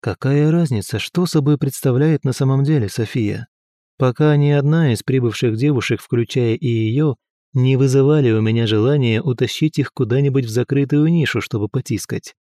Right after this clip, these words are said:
Я потряс головой, прогоняя странные мысли, которые постоянно лезли в это утро в мою многострадальную голову. Это от недосыпа, я уверен. Нужно сосредоточиться.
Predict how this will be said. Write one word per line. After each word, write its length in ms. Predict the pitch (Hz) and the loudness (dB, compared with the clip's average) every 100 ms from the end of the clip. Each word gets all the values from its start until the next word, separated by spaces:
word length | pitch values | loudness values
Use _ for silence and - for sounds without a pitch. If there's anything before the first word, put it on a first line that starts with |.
| _ _ | _ _
Я 240 | - 175 160 | 0 2 2
потряс 440 | 160 156 139 113 | 0 0 2 0
головой, 440 | 101 104 107 131 127 | 0 0 2 0 0
прогоняя 500 | 113 110 120 113 98 | 0 0 0 0 -4
странные 540 | - 110 104 101 101 | -2 -2 0 0 0
мысли, 420 | 110 131 117 107 - | 0 -2 0 0 -2
которые 380 | - 131 123 113 | -2 0 0 -2
постоянно 560 | 120 - 139 135 104 | -6 -2 0 0 0
лезли 280 | 104 104 101 | 0 0 0
в 60 | 104 | 0
это 200 | 104 110 | 0 0
утро 260 | 123 117 | 0 -2
в 80 | 98 | -2
мою 380 | 101 101 127 - | -2 0 -2 -2
многострадальную 840 | 123 123 127 - 131 107 98 101 107 | -2 0 -2 -4 -4 -4 -4 -4 -4
голову. 460 | 101 98 95 95 _ _ _ _ _ _ _ - | -4 -4 -4 -8 _ _ _ _ _ _ _ -2
Это 420 | 160 147 127 120 | 0 0 -2 -2
от 160 | 131 - | -4 -2
недосыпа, 680 | 123 117 - 127 - 101 - | -2 -2 -4 -6 -6 -16 -6
я 220 | 139 131 | 0 2
уверен. 460 | 123 120 127 - - _ _ _ _ - | 2 2 0 -2 -10 _ _ _ _ -2
Нужно 400 | 113 156 135 104 | 2 2 0 -2
сосредоточиться. 1080 | 131 147 151 156 - 117 107 - - 110 | -4 0 0 0 0 -4 -4 -10 -10 -10